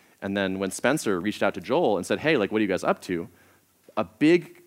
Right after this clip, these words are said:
component of him being able to join us was that he was able to also live off savings. And if he was like, "I mean, I can go for, like, a month," we probably would not have added him as a co-founder. It would have, like, it would have just changed the option there. We wouldn't have been able to do it. So that's, like, a big,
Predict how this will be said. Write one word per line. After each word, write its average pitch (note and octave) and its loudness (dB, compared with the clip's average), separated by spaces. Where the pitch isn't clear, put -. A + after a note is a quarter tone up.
component D3 -4
of G2+ -4
him B2 -4
being A#2 0
able G#2 -4
to G#2+ -4
join A2 -2
us - -8
was F#2 -12
that F#2+ -6
he - -10
was A#2 -4
able F2+ -6
to - -12
also G#2 -2
live D#2+ -8
off - -10
savings. - -16
And F#2+ -4
if - -12
he B2+ 0
was C3+ -2
like, G2+ -2
"I G2+ -2
mean, F#2+ -2
I F#2+ -4
can G2 -6
go G2+ -2
for, G2 -6
like, F#2 -4
a E2+ -4
month," B2 -4
we - -8
probably C#3+ -2
would B2+ 0
not A#2 2
have A2 -4
added G#2+ 0
him G2 -6
as E2 -8
a F2+ -12
co-founder. F2+ -12
It F#2+ -14
would G2 -4
have, F2+ -6
like, E2 -12
it G#2 -8
would F2+ -8
have D#2 -10
just - -18
changed F2+ -10
the - -14
option - -12
there. D#2+ -14
We F#2 -10
wouldn't F2+ -10
have - -
been F2 -10
able D#2+ -14
to F#2 -14
do F2 -8
it. - -14
So - -8
that's, B2 -4
like, E3+ 0
a A2 2
big, G#2+ 0